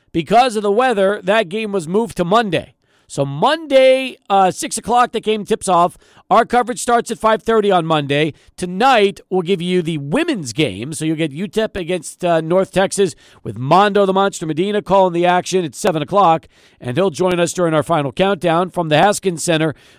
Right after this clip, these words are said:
But, um, again, being flexible with the schedule because you have to be flexible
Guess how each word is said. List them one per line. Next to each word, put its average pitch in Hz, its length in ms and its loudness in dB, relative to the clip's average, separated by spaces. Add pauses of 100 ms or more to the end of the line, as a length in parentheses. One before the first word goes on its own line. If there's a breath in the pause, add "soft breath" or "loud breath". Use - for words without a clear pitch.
But, 185 400 2
um, 160 340 2
again, 151 440 0 (340 soft breath)
being 185 160 -2
flexible 185 760 0
with 175 160 0
the 165 60 -4
schedule 226 600 0
because 196 500 0
you 214 120 -4
have 269 280 2
to 330 80 -10
be 277 140 -6
flexible 226 640 0